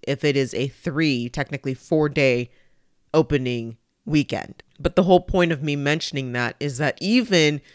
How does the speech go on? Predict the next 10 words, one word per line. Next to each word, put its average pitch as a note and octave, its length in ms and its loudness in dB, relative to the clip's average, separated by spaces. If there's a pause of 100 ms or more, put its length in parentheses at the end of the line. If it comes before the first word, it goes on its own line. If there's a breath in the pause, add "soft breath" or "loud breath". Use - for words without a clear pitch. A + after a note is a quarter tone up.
(420 soft breath)
folks G3 300 6
on D3 220 -6
New D#3+ 100 0
York F3+ 300 4
Times, C3+ 580 -2
I C#3 60 2
mean, C3+ 120 0
I D#3+ 120 2
happen G3 440 -4
to F3 300 -4